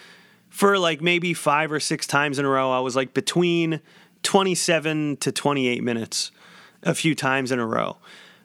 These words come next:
But I still wasn't feeling, like, good about it. Like, I wasn't feeling like I was accomplishing anything. Even though, like, in anyone's right mind, you would say, like, you have accomplished something, you're doing something you couldn't do before.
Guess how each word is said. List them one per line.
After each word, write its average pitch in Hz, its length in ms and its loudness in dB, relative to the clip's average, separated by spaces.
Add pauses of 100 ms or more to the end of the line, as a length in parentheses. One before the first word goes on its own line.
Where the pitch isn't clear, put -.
(100)
But 165 120 4
I 151 80 0
still 208 360 0
wasn't 185 300 -2
feeling, 156 540 0
like, 123 460 -2 (460)
good 196 200 4
about 113 320 -4
it. - 80 -10
Like, 127 160 -2
I 131 60 2
wasn't 160 280 0
feeling 147 380 -2
like 131 160 -2
I 127 80 4
was 123 120 -4
accomplishing 123 920 -2 (560)
anything. - 680 -2 (640)
Even 220 240 4
though, 180 240 2
like, 147 380 -6 (240)
in 156 400 0
anyone's 160 420 0
right 139 200 0
mind, 131 440 0
you 127 100 -2
would 127 140 0
say, 131 240 2
like, 117 300 -4
you 120 100 -2
have 139 240 0
accomplished 120 480 -2
something, 135 300 0
you're 127 120 -2
doing 131 300 0
something 127 320 -2
you 123 100 -2
couldn't 135 260 -2
do 156 140 -2
before. - 440 -8